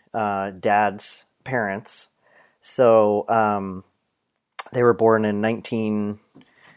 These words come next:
my grandfather was born in, like, nineteen, I think, twenty-five, and my grandmother was born in nineteen twenty-eight. So I was brought up on a lot of, um, and we're Italian,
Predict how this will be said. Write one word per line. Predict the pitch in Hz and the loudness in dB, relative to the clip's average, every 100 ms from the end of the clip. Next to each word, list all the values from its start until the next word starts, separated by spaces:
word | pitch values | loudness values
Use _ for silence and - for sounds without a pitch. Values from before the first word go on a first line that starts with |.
| _ _ _ - | _ _ _ 0
my | |
grandfather | 113 131 127 131 | 4 6 10 10
was | 120 | 8
born | - 117 | 4 2
in, | 110 107 | 2 0
like, | 107 107 | -2 0
nineteen, | 120 120 - 135 120 117 113 - _ _ _ - | -2 -2 -4 -4 -2 -2 -4 -10 _ _ _ -6
I | - | -2
think, | 110 117 107 - | -2 -2 -6 -4
twenty-five, | - 120 110 107 104 104 - 107 107 117 127 131 - | 0 0 2 0 -2 -4 2 4 8 8 6 4 -4
and | 110 | -2
my | 101 101 101 | -2 -2 -4
grandmother | - 117 113 110 | 0 2 4 2
was | 107 101 | 2 0
born | - 107 | 0 0
in | 104 | 0
nineteen | 101 - - 101 | -4 -6 -6 -6
twenty-eight. | - 104 107 139 165 _ - - - - - | -4 -2 4 4 2 _ -20 -20 -20 -20 -8
So | - 131 117 113 - | 8 12 12 10 10
I | 117 120 117 - | 12 12 10 6
was | 131 120 - | 8 8 4
brought | - 127 131 135 | 8 12 12 12
up | 131 135 - | 12 12 8
on | 127 120 117 | 10 12 10
a | 113 | 10
lot | 117 113 | 12 12
of, | 113 113 110 107 - - _ _ _ | 12 10 8 4 -10 -16 _ _ _
um, | 117 110 101 98 98 101 _ _ | 2 2 2 -2 -4 -10 _ _
and | 147 139 | 4 8
we're | 135 123 | 6 6
Italian, | 131 147 117 117 131 | 4 8 8 6 0